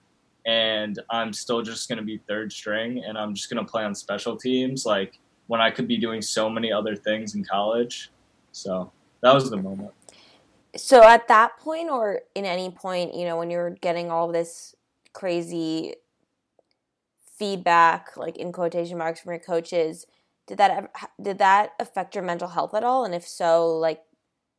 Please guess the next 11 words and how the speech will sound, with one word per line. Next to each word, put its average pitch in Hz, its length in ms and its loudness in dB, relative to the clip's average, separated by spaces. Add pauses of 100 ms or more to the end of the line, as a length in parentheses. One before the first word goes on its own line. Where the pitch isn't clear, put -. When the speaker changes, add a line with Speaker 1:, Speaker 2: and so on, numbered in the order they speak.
(760)
Speaker 2:
did 180 160 -12
you 185 80 -8
do 170 220 -2
anything 170 640 -4 (140)
to 160 640 -6
work 151 220 -6
on 185 160 -4
that? 208 280 -6 (2500)
Speaker 1:
Um, 202 360 -8
back 165 300 -4
then, 135 440 -6